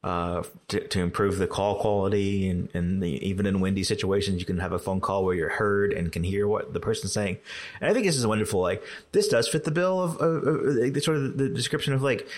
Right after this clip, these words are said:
if, if you like the watch, but you just want more of the watch, like, you want the most of the watch, well, if you thought that the display wasn't bright enough over the,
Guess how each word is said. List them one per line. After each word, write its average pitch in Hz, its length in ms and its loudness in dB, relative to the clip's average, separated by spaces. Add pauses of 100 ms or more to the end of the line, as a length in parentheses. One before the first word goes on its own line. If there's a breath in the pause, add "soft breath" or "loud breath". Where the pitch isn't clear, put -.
(560 loud breath)
if, - 240 -4
if 131 200 2
you 127 200 2
like 147 240 2
the 117 80 4
watch, 120 320 2
but - 100 0
you 107 80 0
just 107 140 0
want 107 200 0
more 104 300 2
of 101 140 0
the 101 100 2
watch, 95 340 0
like, 101 140 -4
you 104 80 0
want 98 160 0
the 98 80 -2
most 95 240 0
of 107 80 0
the 95 100 0
watch, 95 440 -2
well, 95 200 2
if - 160 -6
you 143 120 -2 (240)
thought 113 180 0
that 101 140 -2
the 92 80 0
display 98 320 0
wasn't 90 240 2
bright 98 160 0
enough 85 280 0
over 85 140 0
the, 82 160 -4